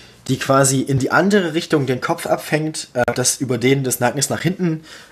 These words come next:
und dann irgendwie, ähm, Rücken-, äh, Wirbelsäulenverletzungen verhindert. Ähm,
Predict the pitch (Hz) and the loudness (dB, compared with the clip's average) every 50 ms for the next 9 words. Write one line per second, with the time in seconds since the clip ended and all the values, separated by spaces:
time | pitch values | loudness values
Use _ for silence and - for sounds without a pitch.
0 | _ _ _ 117 120 - 131 127 131 127 131 131 120 120 135 131 123 113 123 120 | _ _ _ -10 -4 -2 -2 -2 0 0 0 -2 -2 -2 0 0 2 2 4 4
1 | 120 117 123 123 117 120 135 156 - - - 123 120 139 143 143 131 135 131 120 | 4 2 0 -4 -2 0 0 0 0 -2 -4 0 0 2 2 2 2 2 2 2
2 | 120 - 120 120 - - 131 123 - 117 120 131 131 127 127 123 117 - - - | 0 0 -2 0 0 -2 -2 -2 -2 -4 -4 -4 -2 -2 -2 -2 -2 -4 -10 -18
3 | - - - - - - - _ _ _ - - - 127 120 127 117 117 110 107 | -20 -20 -20 -20 -20 -20 -20 _ _ _ -12 -2 0 2 2 4 4 4 2 2
4 | 113 113 110 107 101 | 0 -4 -8 -8 -10